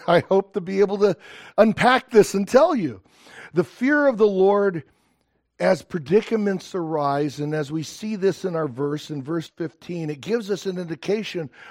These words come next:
of what this is. That though we have these fears as well, I, I, I walk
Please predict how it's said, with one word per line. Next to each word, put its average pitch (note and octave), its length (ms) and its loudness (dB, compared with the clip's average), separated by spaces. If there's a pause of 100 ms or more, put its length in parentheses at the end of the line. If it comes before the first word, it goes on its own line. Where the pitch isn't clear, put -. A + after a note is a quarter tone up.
of D#3+ 140 -6
what F3+ 280 -2
this E3+ 240 -6
is. E3+ 280 -4 (180)
That F3+ 220 0 (120)
though C4 260 8
we A3 320 0
have G#3 460 -2
these A3 300 -6
fears G3 560 -8
as D3 180 -10
well, D#3+ 400 -2 (200)
I, G3 340 2
I, F3 400 -2
I F3 80 2
walk G#3+ 480 2